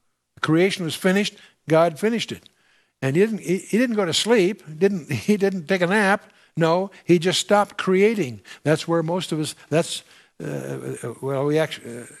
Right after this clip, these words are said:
we get into the whole entropy laws, which really were introduced in response to Genesis three. But he, he says, "My rest," it is referring to God's creation rest. "For we, we which have believed do enter into a rest." The statement that "we who have believed" uses the past tense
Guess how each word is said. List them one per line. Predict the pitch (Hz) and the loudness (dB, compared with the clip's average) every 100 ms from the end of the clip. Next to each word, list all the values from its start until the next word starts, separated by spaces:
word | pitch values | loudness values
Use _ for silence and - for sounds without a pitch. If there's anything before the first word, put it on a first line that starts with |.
| - | -12
we | 135 | 2
get | 165 156 | 2 2
into | 147 | -4
the | |
whole | 127 170 156 | 0 0 2
entropy | 202 - 143 | -2 -2 -4
laws, | 139 135 139 | -2 0 -2
which | 127 123 | -4 -4
really | 165 160 | -2 -2
were | 139 147 | -2 -2
introduced | 139 135 135 - - _ | -2 -4 -6 -8 -20 _
in | 131 127 123 | -6 -4 -4
response | 110 - 160 135 - - - - | -6 -2 -2 -2 -6 -12 -20 -8
to | 123 | -6
Genesis | 117 135 120 117 | -2 -4 -4 -8
three. | - 160 | -4 -4
But | 107 113 - - - | -4 -10 -14 -16 -16
he, | - 175 | -10 0
he | 170 | 2
says, | 175 214 160 | 4 2 2
"My | 208 208 | 0 2
rest," | 190 185 143 | 2 2 0
it | 170 | -4
is | 156 | -2
referring | 151 147 - 208 175 156 | -2 -2 -2 -4 -4 -4
to | 151 151 151 - _ | 0 0 -2 -8 _
God's | - 165 170 160 | -2 2 2 -2
creation | - 160 170 175 160 151 | -2 0 2 0 -4 -4
rest. | 208 131 - - _ _ _ _ - _ _ _ _ _ - | -4 -2 -6 -10 _ _ _ _ -20 _ _ _ _ _ -2
"For | 151 | 0
we, | 147 208 196 | 2 -2 -2
we | 156 190 247 226 | -4 0 0 0
which | 170 185 - | -2 -2 0
have | 175 160 | -2 0
believed | 156 175 254 196 | 0 0 0 -2
do | 147 | -2
enter | 139 135 | -2 -4
into | 120 135 | -4 -4
a | |
rest." | 120 110 - | -4 -6 -6
The | 127 | -2
statement | 240 247 185 | 2 2 2
that | 175 | -6
"we | 123 202 | -2 -2
who | 196 | 0
have | 185 147 | 0 0
believed" | 165 202 170 | 2 2 0
uses | 156 214 220 202 143 | 0 0 0 -2 -2
the | 151 | -2
past | - 214 220 - | 2 2 2 -2
tense | - 233 165 - - - | -2 0 0 -4 -8 -8